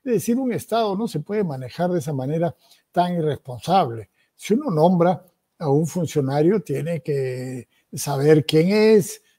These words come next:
eh, saber sus virtudes, sus defectos, y ya asume eso y lo nombra, y ese, esa persona queda ahí. Pero, eh, no puede ser, pues, que un día nombren a uno y otro día nombren a otro. Yo no sé cuáles habrán sido las razones por las que lo han nombrado,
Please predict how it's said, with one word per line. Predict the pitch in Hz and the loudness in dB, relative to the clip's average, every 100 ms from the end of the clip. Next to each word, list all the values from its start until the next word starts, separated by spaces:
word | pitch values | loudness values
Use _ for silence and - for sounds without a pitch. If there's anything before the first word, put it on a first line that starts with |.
| _ | _
eh, | 214 151 139 | -6 -4 -4
saber | - 135 147 | -6 -4 -4
sus | 139 147 | -2 0
virtudes, | 147 143 277 220 147 | 0 0 0 2 0
sus | 156 | 0
defectos, | 147 190 208 214 262 - _ _ _ | 0 0 -2 -2 -6 -8 _ _ _
y | 143 | -6
ya | 139 190 160 | -2 0 0
asume | 120 151 180 214 165 | -2 -2 0 0 -2
eso | 208 - | -4 -4
y | 254 | -4
lo | 143 | -4
nombra, | 123 131 196 226 | -6 -6 -6 -6
y | 127 | -8
ese, | 120 143 107 113 180 | -10 -10 -8 -8 -10
esa | 151 | -10
persona | 143 139 156 160 139 | -10 -10 -10 -10 -8
queda | 185 277 | -4 -2
ahí. | 339 269 _ _ _ _ | -2 -4 _ _ _ _
Pero, | 170 156 147 139 _ _ | 2 4 4 2 _ _
eh, | - 175 185 | -10 -6 -4
no | 302 | -4
puede | 285 233 147 | 0 0 0
ser, | 185 170 | -2 -2
pues, | 170 | -4
que | - 170 | -4 -2
un | |
día | 170 170 | 0 -2
nombren | 160 170 165 | -2 -4 -6
a | 135 | -4
uno | 135 160 147 | -2 -2 -4
y | |
otro | 135 156 | -6 -6
día | 143 143 | -6 -8
nombren | 160 151 139 | -10 -12 -10
a | |
otro. | 160 269 | -12 -8
Yo | 302 | -6
no | 277 | -4
sé | - 196 190 _ _ _ - | 0 0 -2 _ _ _ -2
cuáles | 165 170 139 | 0 0 -2
habrán | 139 147 143 | -4 -4 -4
sido | 160 165 | -2 -2
las | 139 | -2
razones | 120 120 151 151 143 | -6 -8 -8 -8 -8
por | 139 | -10
las | 131 117 | -8 -8
que | 131 | -8
lo | 147 | -6
han | 151 | -8
nombrado, | 135 127 143 147 | -8 -6 -4 -4